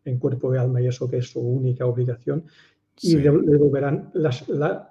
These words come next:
Speaker 1: la satisfacción a sus padres, que verán cómo su inversión, eh, lleva
Speaker 2: Ujú.
Speaker 1: a buen, a buen recaudo.
Speaker 2: Sí. Después de tantos años ahora, hoy en día, eh, ¿qué te enorgullece de tu vida profesional?
Speaker 1: ¿Qué, qué?
Speaker 2: ¿Qué te enorgullece de tu,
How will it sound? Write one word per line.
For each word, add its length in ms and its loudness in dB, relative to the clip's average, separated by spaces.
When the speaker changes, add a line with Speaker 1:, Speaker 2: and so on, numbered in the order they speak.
Speaker 1:
la 180 -8
satisfacción 460 -6
a 40 -4
sus 160 -10
padres, 380 -4
que 100 -8
verán 240 -4
cómo 200 -6
su 200 -6
inversión, 600 -8
eh, 260 -2
lleva 240 -4
Speaker 2:
Ujú. 140 -14
Speaker 1:
a 100 -14
buen, 420 -8
a 60 -12
buen 160 -6
recaudo. 400 -14
Speaker 2:
Sí. 380 -10
Después 300 -4
de 80 -2
tantos 360 -2
años 280 -2
ahora, 440 -4
hoy 280 -4
en 180 -8
día, 340 -6
eh, 500 -6
¿qué 100 -8
te 100 -6
enorgullece 580 -8
de 80 -12
tu 100 -14
vida 160 -10
profesional? 640 -18
Speaker 1:
¿Qué, 100 -8
qué? 240 -6
Speaker 2:
¿Qué 140 -6
te 180 -4
enorgullece 800 -4
de 120 -20
tu, 140 -20